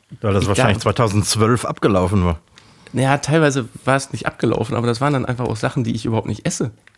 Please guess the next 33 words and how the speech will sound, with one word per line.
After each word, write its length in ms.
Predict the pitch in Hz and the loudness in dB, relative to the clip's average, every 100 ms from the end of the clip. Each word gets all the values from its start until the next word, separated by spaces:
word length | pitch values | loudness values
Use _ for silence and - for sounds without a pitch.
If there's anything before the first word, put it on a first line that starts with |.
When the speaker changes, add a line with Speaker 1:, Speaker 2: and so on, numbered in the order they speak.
| - | -12
Speaker 2:
Ich 80 | - | -6
weiß 100 | 139 | -2
gar 100 | 123 | -2
nicht, 160 | 110 | -2
wo 60 | 117 | 0
die 120 | 110 | 2
Speaker 1:
<laughs> 80 | 104 | 0
Speaker 2:
herkommen. 420 | - - - 104 - _ _ _ _ _ - - - - - - _ _ _ _ _ _ _ _ _ - | -2 -4 -4 -6 -10 _ _ _ _ _ -20 -20 -20 -20 -20 -20 _ _ _ _ _ _ _ _ _ -2
Speaker 1:
Ich 180 | 190 - | 0 2
hab 80 | 240 | 2
Speaker 2:
Unfassbar. 100 | 214 190 | 2 4
Speaker 1:
irgendwann 220 | 202 185 | 6 6
mal 200 | 175 170 165 - - | 6 4 0 -10 0
in 120 | 156 | 4
der 120 | 156 | 4
Corona-Zeit, 960 | - 139 139 226 147 90 - 87 135 - _ _ _ - - | 4 2 4 4 4 2 2 2 0 -6 _ _ _ -20 -6
als 160 | 135 120 | -2 0
ich 100 | 117 | 2
ja 160 | 110 | 2
nur 140 | 110 123 | 4 2
noch 160 | 110 | 2
im 140 | 110 110 | 2 2
Homeoffice 420 | 156 101 104 85 | 2 0 -2 -6
gekocht 360 | 78 104 - | -6 -6 -6
hab, 100 | 131 - _ _ - - - - - | -10 -10 _ _ -20 -20 -20 -20 -4
angefangen, 680 | 123 175 170 160 151 156 151 _ - - _ _ _ _ _ - | 0 2 2 2 2 0 -2 _ -20 -20 _ _ _ _ _ 0
mir 120 | 143 | 0
ein 60 | |
System 480 | 135 131 - 226 220 | 0 -4 0 0 0
zu 140 | - 110 | -2 -2
überlegen. 580 | 92 85 85 82 151 - _ _ _ _ _ _ - _ | 2 2 2 0 -2 -4 _ _ _ _ _ _ -20 _
Zum 220 | - 196 180 | -2 2 4
Beispiel, 580 | 185 175 - 98 156 | 4 0 -2 0 0